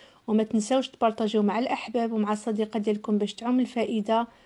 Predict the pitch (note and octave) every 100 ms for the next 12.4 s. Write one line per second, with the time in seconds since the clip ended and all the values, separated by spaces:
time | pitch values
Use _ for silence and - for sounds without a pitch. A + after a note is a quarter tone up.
0 | _ _ _ - A3+ C4 B3 A#3+ B3+ B3
1 | A3+ G#3+ A3 A3 A3 G#3+ G#3 C4 B3+ -
2 | A3 G#3+ G#3+ G#3 G#3+ A3 A3 A3+ G#3 -
3 | G#3+ A#3 A#3 G#3 G#3 G#3+ G#3 A3 C4+ -
4 | B3 G#3+ A#3+ - - A3 B3+ A3+ G#3+ A3+
5 | - G#3+ A3 C4 - _ _ _ _ _
6 | _ _ _ _ _ _ _ _ _ _
7 | _ _ _ _ _ _ _ _ _ _
8 | _ _ _ _ _ B3 - C#4+ C4+ A3+
9 | A3+ A3+ A3+ B3 C#4 B3+ A#3 G#3 G#3 A3
10 | A3+ G#3+ G#3+ G#3+ G#3+ G#3+ G#3 - D4 A3+
11 | G#3 A3 A3+ G#3+ _ - - A#3 G#3+ G#3+
12 | G3+ G3+ A#3